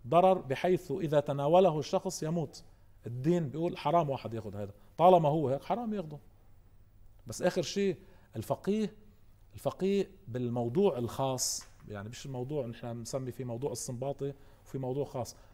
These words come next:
بالموضوع الخاص الدين ما بيتدخل، العلم بيجي بيتدخل، بيقول لك هذا الموضوع هيك بيعمل. الدين شو بيقول لك؟ بيقول لك طالما هذا الموضوع يصل ضرره إلى هذا الحد فهو حرام.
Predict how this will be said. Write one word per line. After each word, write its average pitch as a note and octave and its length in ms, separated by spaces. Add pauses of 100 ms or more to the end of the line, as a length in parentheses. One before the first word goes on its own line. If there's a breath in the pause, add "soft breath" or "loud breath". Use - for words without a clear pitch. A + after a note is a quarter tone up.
(100)
بالموضوع C3+ 440
الخاص G3 500 (300 soft breath)
الدين F3 360
ما G#3+ 80
بيتدخل، E3+ 520 (1800)
العلم G3 360
بيجي F3+ 180
بيتدخل، C#3 420
بيقول G3 140
لك F#3 160
هذا G3 160
الموضوع F3+ 540 (100)
هيك D#3 200
بيعمل. A#2+ 300
الدين C3 240
شو F3 120
بيقول D#3 220
لك؟ C#3 140 (380 soft breath)
بيقول C#3+ 80
لك C#3 140
طالما F#3+ 420
هذا E3 240
الموضوع D3 500
يصل D#3 280
ضرره C#3+ 380
إلى C3 80
هذا C3+ 220
الحد E3 400 (340 loud breath)
فهو C3 220
حرام. G2+ 240